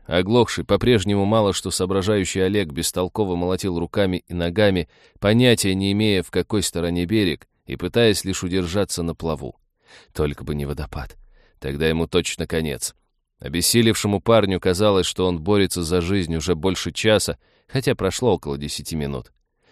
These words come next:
Когда из темноты внезапно выскочил окаймлённый пеной валун, мелькнул у Олега перед носом и исчез. Лейтенант отчаянно попытался за него уцепиться, но только мазнул пальцами по гладкому осклизлому боку.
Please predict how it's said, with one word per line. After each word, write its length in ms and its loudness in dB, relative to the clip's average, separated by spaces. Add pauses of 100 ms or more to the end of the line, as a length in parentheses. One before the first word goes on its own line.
(180)
Когда 260 2
из 120 4
темноты 400 4
внезапно 560 2
выскочил 640 -2
окаймлённый 640 2
пеной 360 0
валун, 440 2 (440)
мелькнул 580 2
у 100 2
Олега 320 4
перед 260 -2
носом 420 0
и 160 0
исчез. 500 -2 (400)
Лейтенант 440 2
отчаянно 520 4
попытался 520 0
за 140 -2
него 280 0
уцепиться, 600 -2
но 160 -2
только 320 0
мазнул 460 2
пальцами 460 0
по 160 0
гладкому 520 0
осклизлому 720 0
боку. 420 0